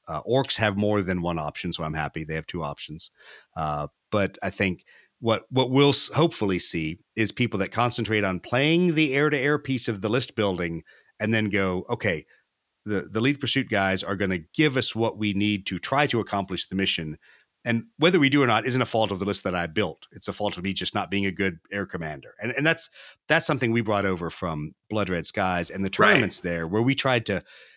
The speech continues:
Speaker 1: really take out a lot of the variables and say, "I don't care that you picked the wrong multi-engine bomber in,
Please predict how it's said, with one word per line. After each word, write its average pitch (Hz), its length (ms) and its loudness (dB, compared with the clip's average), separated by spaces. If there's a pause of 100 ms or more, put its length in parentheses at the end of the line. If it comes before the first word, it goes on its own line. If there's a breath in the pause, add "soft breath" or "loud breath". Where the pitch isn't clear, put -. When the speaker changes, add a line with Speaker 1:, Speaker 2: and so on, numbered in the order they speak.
Speaker 1:
really 175 240 4
take 160 260 0
out 143 140 4
a 117 40 2
lot 123 180 4
of 107 40 2
the 101 60 2
variables 104 580 0
and 90 100 -4
say, 92 360 0 (480 soft breath)
"I 156 100 2
don't 208 180 2
care 165 220 4
that 120 160 0
you 110 80 0
picked - 300 -2
the 92 80 0
wrong 101 600 2
multi-engine 98 680 -2
bomber 90 520 -2 (300)
in, 85 340 -2